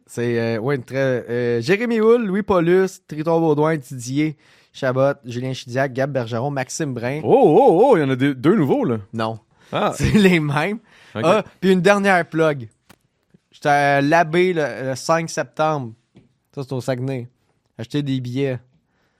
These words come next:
Speaker 1: Comment ça stresse,
Speaker 2: Ouais, parce que
Speaker 1: ça.
Speaker 2: j'étais en train de me dire, Chris, c'est pas fermé, ça ?
Speaker 1: Non, ça, c'est magasin.
Speaker 2: Hmm.
Speaker 1: Bon, bref. Adamo, là, je sais que là, c'est un épisode solo. Là, t'es comme, t'es assis à côté de moi parce que je t'ai dit, « Hey, je vais te montrer quelque chose. »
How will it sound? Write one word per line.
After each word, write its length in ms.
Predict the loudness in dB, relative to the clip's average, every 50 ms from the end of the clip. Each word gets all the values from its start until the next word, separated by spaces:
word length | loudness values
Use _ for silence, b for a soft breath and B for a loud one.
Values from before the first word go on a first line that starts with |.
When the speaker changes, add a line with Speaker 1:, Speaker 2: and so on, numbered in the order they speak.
| _ _ _ _ _ _ _ _ _ _ _
Speaker 1:
Comment 220 | -12 -8 -8 -8 -6
ça 120 | -8 -8
stresse, 200 | -10 -10 -10 -8
Speaker 2:
Ouais, 60 | -6 -4 -4
parce 20 | -2
que 80 | -2
Speaker 1:
ça. 100 | -2 -2 -2
Speaker 2:
j'étais 120 | -2 -2
en 80 | -2 0
train 140 | 0 0 0
de 40 | 0
me 80 | 0 0
dire, 120 | -2 -2
Chris, 120 | -2 -4 -8
c'est 100 | -6 -4
pas 100 | -4 -2
fermé, 360 | 0 0 -2 -2 -4 -6 -10
ça ? 140 | -12 -16 -20 -20 _ _ _ _ _ _ _ _ _ _ _ _ _ -16
Speaker 1:
Non, 100 | -16 -14
ça, 120 | -14 -14
c'est 100 | -12 -10
magasin. 400 | -10 -10 -8 -10 -10 -12 -14 -16 -18 -20 _ _ _ _ _ _ _ _ -18
Speaker 2:
Hmm. 100 | -16 -16 -16 -18 _ _ _ _ _ _ _ _ _ -2
Speaker 1:
Bon, 240 | 0 0 0 0 0
bref. 400 | -2 0 0 0 -2 -4 -12 -14
Adamo, 500 | -10 -10 -8 -6 -6 -4 -4 -4 -4 -4
là, 120 | -4 -4 -6
je 60 | -8
sais 220 | -8 -10 -10 -6
que 60 | -6
là, 200 | -4 -4 -4 -6 -4
c'est 100 | -4 -4
un 20 |
épisode 280 | -2 -2 -2 -2 -2 0
solo. 420 | 0 0 2 2 2 2 2 0
Là, 80 | 0 -2
t'es 120 | -4 -4
comme, 180 | -4 -4 -4 -4
t'es 120 | -6 -6
assis 180 | -6 -4 -4 -4
à 40 | -4
côté 220 | -2 -2 -2 -2
de 40 | -2
moi 300 | -4 -4 -2 -2 -2 -4
parce 140 | -4 -8 -10
que 60 | -10
je 40 | -10
t'ai 140 | -10 -10 -6
dit, « 80 | -4 -4
Hey, 120 | -2 -2 -2
je 60 | -4
vais 40 | -6
te 80 | -6
montrer 220 | -6 -6 -6 -6 -6
quelque 140 | -6 -8 -6
chose. » 320 | -8 -8 -8 -10 -12 _